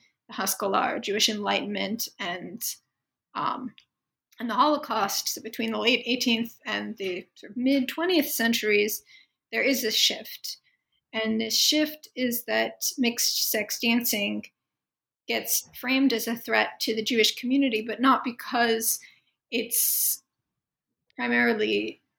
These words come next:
identified with sexual misbehavior within the Jewish community, like adultery,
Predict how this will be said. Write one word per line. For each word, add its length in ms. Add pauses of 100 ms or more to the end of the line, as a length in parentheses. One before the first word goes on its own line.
(280)
identified 800
with 180
sexual 500
misbehavior 680
within 260
the 80
Jewish 380
community, 600
like 180
adultery, 680